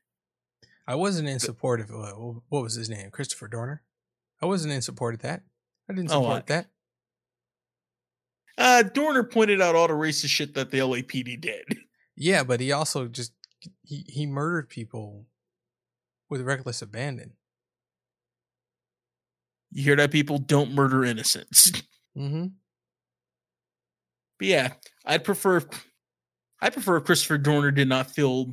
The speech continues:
Speaker 2: motivated to do that, that they had to fucking firebomb his house. But I also have an issue when Philadelphia police, Philadelphia's police department fucking firebombed the Move House in the eighties.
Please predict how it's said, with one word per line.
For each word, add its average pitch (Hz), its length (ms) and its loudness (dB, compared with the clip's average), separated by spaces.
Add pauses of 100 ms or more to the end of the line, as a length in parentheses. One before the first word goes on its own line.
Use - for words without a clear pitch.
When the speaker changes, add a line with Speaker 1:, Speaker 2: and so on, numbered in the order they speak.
(120)
Speaker 2:
motivated 127 600 2
to 185 220 -2
do 110 180 -12
that, 220 300 -12 (460)
that 143 100 -4
they 156 60 0
had 143 160 0
to 131 60 -6
fucking 139 340 -2
firebomb 127 540 -2
his 117 100 -4
house. 120 460 -8 (640)
But 139 100 4
I 143 80 6
also 135 720 4 (880)
have 147 260 0
an 139 120 2
issue 139 420 0
when 127 240 -2
Philadelphia 135 960 -2
police, 139 640 -4 (180)
Philadelphia's 139 600 0
police 135 340 -4
department 120 480 -6 (360)
fucking 135 300 0
firebombed 135 680 2 (100)
the 135 60 -2
Move 139 400 0
House 123 340 -4
in 127 120 -2
the 131 260 2
eighties. 131 460 -6